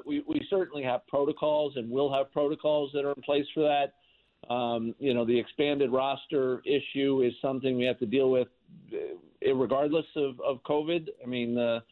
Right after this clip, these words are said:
the hockey world itself is kind of, uh, kind of on its head right now with respect to where, where teams are allowed to play, where they're not allowed to play, how leagues are operating.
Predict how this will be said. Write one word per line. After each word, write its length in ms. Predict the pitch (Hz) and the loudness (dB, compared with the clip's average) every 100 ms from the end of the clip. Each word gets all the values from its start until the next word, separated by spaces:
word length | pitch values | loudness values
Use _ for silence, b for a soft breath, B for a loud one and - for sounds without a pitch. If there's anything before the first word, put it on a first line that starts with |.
| B B _ | B B _
the 80 | 135 | -4
hockey 320 | 131 156 147 | -2 -4 -4
world 460 | 135 147 147 143 127 - | 0 2 2 0 -6 -10
itself 500 | 123 127 - 143 175 170 | -4 -4 0 0 0 -2
is 100 | 143 - | -8 -4
kind 220 | 147 147 | -4 -4
of, 200 | 139 127 | -6 -4
uh, 380 | 135 131 123 123 - _ | 0 2 0 -2 -6 _
kind 160 | 127 131 | -8 -6
of 140 | 123 110 - - - 64 - | -6 -8 -18 -20 -16 -18 -8
on 160 | 127 135 | -4 -2
its 120 | 123 | 0
head 200 | 143 147 | 0 2
right 200 | 147 151 | 2 0
now 300 | 139 147 175 | 0 0 0
with 180 | 175 131 | 0 0
respect 400 | 123 113 - 131 | -2 -4 0 0
to 60 | 131 | 0
where, 420 | 113 127 135 131 B B B B B | 2 4 2 0 B B B B B
where 400 | 131 135 139 135 123 - | 0 2 2 0 -4 -2
teams 320 | 151 151 135 | 0 2 2
are 160 | 127 127 | 2 2
allowed 380 | 131 139 147 | 2 2 0
to 40 | 139 | -4
play, 400 | - 151 151 147 | -4 0 2 2
where 200 | 135 135 | 2 0
they're 100 | 131 | 0
not 140 | 131 | -2
allowed 280 | 143 143 143 | 0 0 -2
to 60 | 131 | -4
play, 460 | - 143 139 143 | -2 0 2 0
how 160 | 127 131 | 0 0
leagues 340 | 135 143 127 | 0 -2 -2
are 120 | 123 127 | -2 0
operating. 760 | 135 - 135 139 139 139 139 | -2 -2 2 2 2 -2 -6